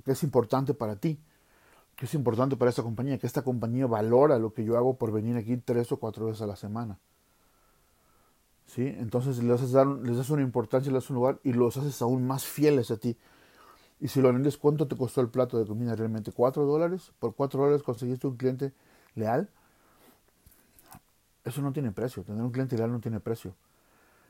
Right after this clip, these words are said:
Entonces es algo súper importante, esta, esta for-, esta cosa de ser diferente, de innovar, ¿sí?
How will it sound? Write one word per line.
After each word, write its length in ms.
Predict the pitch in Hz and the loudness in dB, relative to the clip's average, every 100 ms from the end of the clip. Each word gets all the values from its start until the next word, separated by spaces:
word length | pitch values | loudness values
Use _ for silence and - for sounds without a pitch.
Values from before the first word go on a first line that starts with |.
| - | -14
Entonces 380 | 98 123 127 143 | -4 -2 0 -2
es 120 | 131 | 0
algo 200 | 139 135 | 2 2
súper 280 | - 147 139 | 2 4 6
importante, 600 | 117 110 113 127 113 - | 4 0 -2 -4 -4 -6
esta, 260 | 117 - 127 | -6 0 0
esta 220 | 127 139 | 0 -2
for-, 260 | - 135 117 | -2 -4 -2
esta 160 | - | -2
cosa 220 | 117 117 117 | -2 -2 -2
de 80 | |
ser 240 | - 117 120 _ _ _ _ _ _ _ - | 0 0 -2 _ _ _ _ _ _ _ -2
diferente, 560 | 123 - 123 123 127 | -2 0 2 2 2
de 100 | 113 | -2
innovar, 500 | 107 107 107 110 113 - | -2 0 2 2 0 -12
¿sí? 320 | - 113 127 | -6 0 0